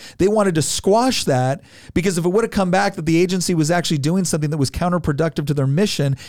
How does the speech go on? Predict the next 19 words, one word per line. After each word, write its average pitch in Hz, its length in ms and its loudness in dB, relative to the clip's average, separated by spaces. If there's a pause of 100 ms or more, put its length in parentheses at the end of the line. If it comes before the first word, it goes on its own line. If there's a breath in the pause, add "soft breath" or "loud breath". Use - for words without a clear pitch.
(100)
it 185 100 2
would 185 140 -4
cost 165 280 -2
them 160 120 -4
a 151 40 0
significant 151 520 -2
portion 147 320 -2
of 135 60 -4
their 127 120 2
budget. 120 460 -2 (460 soft breath)
So - 120 0
that's 196 220 0
the, 226 300 0
that's 175 220 0
the 208 100 0
important 208 280 0
thing 185 120 0
to 185 60 2
remember. 180 400 0